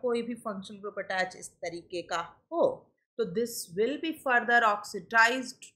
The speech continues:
to C O H। Again we are having isophthalic acid in this R as compound। R में भी आपको dicarboxylic acid मिला है,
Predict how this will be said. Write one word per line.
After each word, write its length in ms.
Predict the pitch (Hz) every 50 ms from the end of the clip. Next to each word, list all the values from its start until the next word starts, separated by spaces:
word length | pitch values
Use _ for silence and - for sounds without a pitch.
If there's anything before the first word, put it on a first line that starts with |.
| _ _ -
to 200 | 208 196 196 196
C 300 | 202 - - - 226 196 196
O 100 | 185 180 185
H। 220 | 202 202 180 180 - - _ _ _ _ -
Again 460 | 160 180 180 190 240 269 320 339 320 285
we 120 | 269 262
are 160 | 240 233 226 214
having 320 | 220 208 196 196 196 202 208 185 175
isophthalic 640 | 175 - - 202 185 - _ - 185 170 175 - - 180
acid 440 | 170 180 180 - 240 240 254 247 - _ _ _ _ -
in 240 | 233 220 220 240 247 - _ _ - 160 -
this 220 | 214 214 208 208 - - - _ _ _ _ -
R 320 | 247 254 269 285 302 320 330 311 - - _ - -
as 320 | 196 196 196 202 202 202 - - - _ _ _ _ _ _
compound। 580 | - 185 165 165 - - 175 165 131 113 156 156 - - _ _ _ _ _ _ _ _ -
R 220 | 208 208 214 226 240
में 160 | 240 254 254 233
भी 60 | 269
आपको 280 | 269 262 254 262 277 262
dicarboxylic 800 | 220 254 254 247 247 262 254 247 254 254 254 - 262 262 254 262 247
acid 180 | 254 - 247 254
मिला 200 | 247 247 247 247
है, 180 | 247 240 277 277